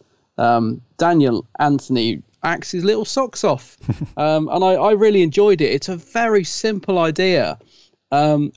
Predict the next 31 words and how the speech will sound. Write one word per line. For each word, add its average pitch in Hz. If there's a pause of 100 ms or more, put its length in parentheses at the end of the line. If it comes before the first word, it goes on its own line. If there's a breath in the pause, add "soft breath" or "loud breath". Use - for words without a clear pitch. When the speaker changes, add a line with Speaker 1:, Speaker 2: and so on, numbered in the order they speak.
Speaker 1:
and 156
I 165
was 160
worried 190 (600)
if -
it 135
would, 147
you 175
know, 151
if 123
they'd 143
be 156
able 151
to 135
sustain 160
that 131
for 156
the 147 (460 loud breath)
both 160
parts. 165
I 160
thought 160
maybe 147
it 110
would 139 (340 soft breath)
get -
a 117
bit, 139 (460)
you 139
know, 127
um, 131